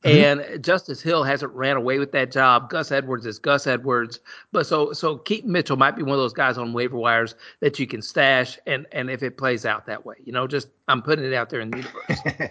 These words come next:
Speaker 1: <laughs> Yeah, I saw you tweeting about him too when he finally became active. So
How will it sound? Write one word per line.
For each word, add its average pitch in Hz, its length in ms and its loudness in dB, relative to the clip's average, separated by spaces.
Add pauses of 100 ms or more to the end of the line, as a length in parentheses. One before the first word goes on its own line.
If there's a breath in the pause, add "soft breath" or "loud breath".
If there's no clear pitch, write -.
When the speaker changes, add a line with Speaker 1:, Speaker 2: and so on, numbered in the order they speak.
(120)
Speaker 1:
<laughs> - 120 -10
Yeah, 240 140 8
I - 40 8
saw 262 180 8
you 320 140 4
tweeting 202 260 6
about 151 300 6
him 139 120 4
too 160 220 4
when 139 120 4
he 131 100 4
finally 143 380 2
became 143 300 2
active. 131 440 -2
So 123 380 -2